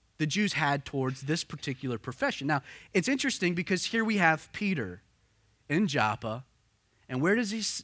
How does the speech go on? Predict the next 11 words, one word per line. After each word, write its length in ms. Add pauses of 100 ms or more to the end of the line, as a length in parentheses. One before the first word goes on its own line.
decide 480
to 80
hang 240
out? 240 (760)
In 80
the 80
home 560 (360)
of 140
Simon 520 (600)
the 80
tanner. 480